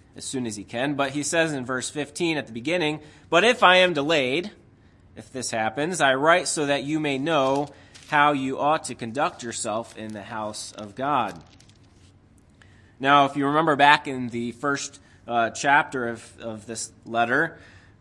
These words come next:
Paul left Timothy in Ephesus while he traveled on to Macedonia.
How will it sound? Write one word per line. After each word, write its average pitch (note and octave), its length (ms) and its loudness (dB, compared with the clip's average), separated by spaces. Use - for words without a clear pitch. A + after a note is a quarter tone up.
Paul F3 320 6
left E3 300 4
Timothy G3+ 440 -2
in D#3+ 80 0
Ephesus D#3+ 760 -2
while D3 240 4
he G#3+ 180 -6
traveled F3 500 2
on D#3+ 340 -2
to D3 340 -4
Macedonia. C3+ 800 -2